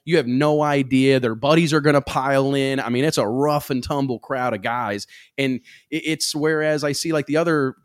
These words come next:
power adders, like a turbo car or a pro charger car, they're more like jujitsu guys,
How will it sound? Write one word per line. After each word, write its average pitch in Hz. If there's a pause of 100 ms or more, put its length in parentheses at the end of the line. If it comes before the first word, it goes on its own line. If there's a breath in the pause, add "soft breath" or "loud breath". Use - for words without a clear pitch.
(260)
power 131
adders, 131
like 127
a 127
turbo 147
car 135
or 123
a 120
pro 156
charger 139
car, 131
they're 160
more 170
like 127
jujitsu 110
guys, -